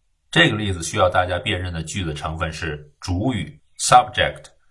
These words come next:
和宾语，补语。第八个例子，“These criminals might have been guilty of murder.” 这个句子需要大家辨别的句子成分是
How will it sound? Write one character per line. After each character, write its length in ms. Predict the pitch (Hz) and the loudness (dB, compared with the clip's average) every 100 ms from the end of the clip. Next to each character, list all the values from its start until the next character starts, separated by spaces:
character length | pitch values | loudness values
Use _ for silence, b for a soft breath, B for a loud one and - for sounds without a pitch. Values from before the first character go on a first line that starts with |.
| _ _ _ | _ _ _
和 360 | - 101 113 | 4 6 6
宾 200 | 113 143 | 4 2
语， 220 | 151 98 73 | 2 0 -6
补 300 | - 85 110 | -6 -6 -6
语。 240 | 73 - _ _ _ _ _ _ _ _ _ _ _ _ _ - | -8 -16 _ _ _ _ _ _ _ _ _ _ _ _ _ -6
第 200 | 120 110 | 0 2
八 260 | 113 127 147 | 4 4 2
个 80 | |
例 180 | 98 80 | -4 -4
子， 320 | 73 73 - _ _ _ _ _ - | -4 -8 -14 _ _ _ _ _ 0
“These 300 | 135 147 147 | 4 6 4
criminals 880 | - 143 127 92 80 80 - - - | 2 0 0 0 -2 -4 -6 -8 -2
might 420 | 101 113 123 127 - - | 6 8 6 2 -10 0
have 300 | 95 92 - | 2 0 -2
been 280 | 107 107 107 | -2 -2 -2
guilty 520 | 135 113 90 85 80 | -2 -2 -2 -4 -4
of 120 | 85 | -4
murder.” 560 | 101 110 78 73 71 - _ _ _ _ _ _ _ _ - | -2 0 -2 -4 -12 -20 _ _ _ _ _ _ _ _ 0
这 160 | 170 156 | 4 4
个 60 | |
句 160 | 113 110 | 2 -4
子 180 | 85 - | -4 -4
需 140 | 110 | 4
要 100 | 92 | 4
大 160 | 90 87 | 4 2
家 220 | 90 95 | 2 2
辨 420 | - 117 92 80 | -2 -4 -4 -4
别 220 | 80 80 | -4 -4
的 320 | 87 90 78 | -2 0 0
句 160 | - 104 | -2 -4
子 80 | 85 | -4
成 240 | 87 87 | -4 -4
分 240 | 107 90 80 | -2 -2 -4
是 480 | - 82 73 b | -4 -4 -6 b